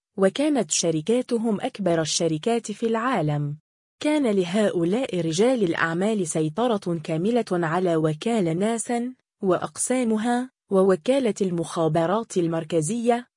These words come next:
ومكتب التحقيقات الفيدرالي، والعديد من الوكالات الحكومية الأخرى. كان لكل من المليارديرات مقعد في الغرفة. كانت مقاعدهم كبيرة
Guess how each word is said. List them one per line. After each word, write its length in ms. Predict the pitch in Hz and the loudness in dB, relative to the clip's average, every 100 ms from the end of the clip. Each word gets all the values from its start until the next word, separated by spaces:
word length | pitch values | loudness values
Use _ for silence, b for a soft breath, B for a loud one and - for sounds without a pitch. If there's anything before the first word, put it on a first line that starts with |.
| _ | _
ومكتب 640 | 190 196 277 - - 180 | 2 4 2 -2 -4 -2
التحقيقات 920 | 165 - 196 - - 165 156 233 240 | -2 -4 -6 -6 -2 -2 0 -2 0
الفيدرالي، 1080 | 180 156 - 220 160 151 151 151 214 240 240 - _ | -4 -4 -4 -2 0 2 2 2 0 -2 -6 -12 _
والعديد 640 | 190 175 156 165 190 254 185 | 2 2 0 -2 0 0 0
من 220 | 170 165 | 0 0
الوكالات 800 | 156 151 156 165 151 175 226 196 | 0 0 0 0 2 2 0 -4
الحكومية 800 | 180 170 156 160 175 254 240 214 | -6 -8 -4 -2 -2 2 0 0
الأخرى. 720 | 208 196 262 - 170 147 143 - _ _ _ - | -2 -2 -6 -6 -4 -2 -6 -12 _ _ _ -4
كان 240 | 302 311 | -2 2
لكل 460 | 208 202 - 269 247 | 2 0 0 0 2
من 180 | 202 196 | 2 2
المليارديرات 1300 | 175 175 156 170 160 156 156 175 170 156 214 240 190 | 0 0 0 2 2 2 -2 0 2 2 2 0 -2
مقعد 580 | 185 254 220 202 208 214 | -2 -2 -2 0 0 0
في 200 | - 196 | -2 -2
الغرفة. 600 | 190 226 277 - 151 151 _ _ _ _ | 0 -2 -4 -4 -6 -6 _ _ _ _
كانت 420 | 294 330 262 208 | 0 2 2 0
مقاعدهم 840 | 196 156 180 170 247 233 190 190 175 | -2 -2 0 0 2 2 2 0 0
كبيرة 540 | 165 160 185 233 196 | 0 0 2 2 0